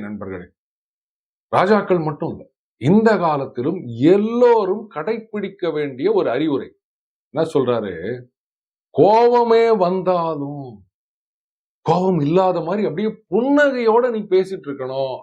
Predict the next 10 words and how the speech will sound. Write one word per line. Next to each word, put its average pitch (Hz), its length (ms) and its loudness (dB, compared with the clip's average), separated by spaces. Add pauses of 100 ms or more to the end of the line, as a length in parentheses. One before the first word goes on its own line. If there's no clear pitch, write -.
(160)
அப்படின்றாரு. 123 600 -4 (640)
என்ன 110 220 -2
கேட்டா 180 260 2 (920)
இந்த 143 120 2 (320)
ஏழு 160 200 2
மணி, 151 120 -2 (120)
எட்டு 147 180 -4
மணி, 147 140 0 (100)
ஒன்பது 147 320 2
மணி 143 160 -2